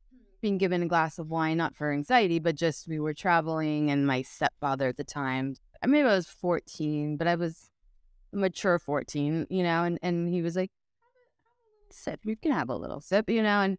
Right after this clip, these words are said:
he was more of a European style of a person, you know, and so, and, and I remember the, this warmth going down my chest. Literally, I, I, to this day, I remember, and I was like,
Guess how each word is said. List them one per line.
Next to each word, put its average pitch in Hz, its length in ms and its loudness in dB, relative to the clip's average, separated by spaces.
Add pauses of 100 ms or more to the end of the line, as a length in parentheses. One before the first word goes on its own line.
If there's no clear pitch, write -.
(640)
he 330 160 -2
was 247 160 0
more 208 140 4
of 190 40 2
a 196 80 4
European 185 720 0
style 160 500 2
of 156 100 -4
a 160 60 -2
person, 185 480 -2
you 240 100 4
know, 247 220 4
and 226 160 2
so, 208 360 2
and, 214 180 -2
and 196 140 2
I 185 80 4
remember 196 260 2
the, 170 240 2 (140)
this 165 260 -8
warmth 160 600 -2 (160)
going 143 240 0
down 147 260 0
my 143 160 0
chest. 143 340 -2 (120)
Literally, 156 340 -6
I, 165 220 2
I, 180 60 0 (100)
to 220 120 -4
this 214 160 0
day, 269 200 4
I 208 60 6
remember, 165 320 0
and 151 140 0
I 156 80 0
was 160 120 -2
like, 151 220 -2